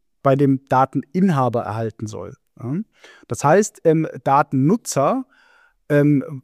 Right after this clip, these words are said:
äh, können sowohl Finanzinstitute sein, also andere Kreditinstitute, ähm, Versicherungsunternehmen und so weiter und so fort, aber, und jetzt kommt's, auch der sogenannte Finanzinformationsdienstleister.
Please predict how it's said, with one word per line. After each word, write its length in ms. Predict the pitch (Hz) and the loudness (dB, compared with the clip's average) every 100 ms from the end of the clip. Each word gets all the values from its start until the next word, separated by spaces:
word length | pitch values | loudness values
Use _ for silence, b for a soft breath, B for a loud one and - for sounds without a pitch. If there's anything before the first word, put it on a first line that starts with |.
| _ | _
äh, 200 | 156 139 | -4 -2
können 680 | - - 185 165 175 247 285 - _ _ _ - | -2 0 4 4 4 4 2 -4 _ _ _ -10
sowohl 540 | 131 139 120 147 208 | -2 0 0 2 2
Finanzinstitute 1120 | 226 143 131 202 269 151 135 139 - 139 127 | 0 -2 2 2 2 -2 -4 -6 -8 -8 -6
sein, 460 | 120 120 151 202 247 | -6 -4 -2 -4 -4
also 260 | 139 123 120 | -6 -6 -6
andere 360 | 147 175 156 | -4 -4 -4
Kreditinstitute, 1120 | 151 143 139 - 131 127 - 127 127 123 123 123 | -6 -4 -6 -6 -10 -8 -10 -8 -6 -4 -6 -8
ähm, 260 | 131 127 131 120 | -8 -6 -6 -6
Versicherungsunternehmen 920 | 139 135 135 123 - 123 123 123 123 | -6 -4 -4 -6 -8 -6 -4 -2 -4
und 100 | 120 | -6
so 100 | 120 | -6
weiter 260 | 120 - | -6 -6
und 100 | 117 | -8
so 60 | 113 | -8
fort, 320 | - 131 170 - B B _ | -8 -4 -4 -8 B B _
aber, 640 | 131 143 208 214 233 247 - _ | 4 4 4 2 2 -2 -6 _
und 240 | - 139 - | -4 -4 -2
jetzt 240 | 127 - | -6 -8
kommt's, 520 | - 156 220 - - - - | -4 0 0 -2 -8 -14 0
auch 420 | 143 175 208 - _ _ _ _ _ | 4 6 4 0 _ _ _ _ _
der 300 | 151 143 135 - | 2 4 2 -2
sogenannte 880 | 127 151 165 156 147 151 - 143 - | -2 0 2 2 2 0 -2 -2 -4
Finanzinformationsdienstleister. 2500 | - - 131 123 170 - - 147 - 135 127 - 139 160 175 - 127 113 - - 78 78 - - | -8 -2 0 2 -2 -4 -8 -8 -4 -4 -4 -6 -2 -2 -2 -6 -6 -6 -6 -14 -14 -14 -20 -20